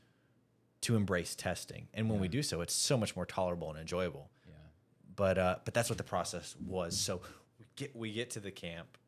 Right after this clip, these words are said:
Speaker 1: and the campsite, um,
Speaker 2: Which
Speaker 1: and
Speaker 2: the drive-in was awesome. I feel like,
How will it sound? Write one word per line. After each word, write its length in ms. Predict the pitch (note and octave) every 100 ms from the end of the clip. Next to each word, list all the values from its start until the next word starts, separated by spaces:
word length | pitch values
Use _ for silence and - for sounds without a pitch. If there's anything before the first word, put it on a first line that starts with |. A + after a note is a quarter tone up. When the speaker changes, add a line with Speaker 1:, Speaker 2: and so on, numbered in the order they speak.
| _ -
Speaker 1:
and 720 | G2+ G2 F#2+ F#2 F#2 F#2 F2 -
the 80 | G2+
campsite, 580 | - F2+ - F2 F2 E2 - _ _ _
um, 420 | F2 F2 F2 E2+ E2 -
Speaker 2:
Which 140 | C#3+ F#2+
Speaker 1:
and 140 | -
Speaker 2:
the 80 | C#3+
drive-in 520 | B2 C#3+ D3+ C3 A#2
was 140 | G#2
awesome. 560 | F#2+ F#2 - E2 D#2+ E2 -
I 80 | F#2+
feel 220 | - G2+
like, 360 | F#2 F2 -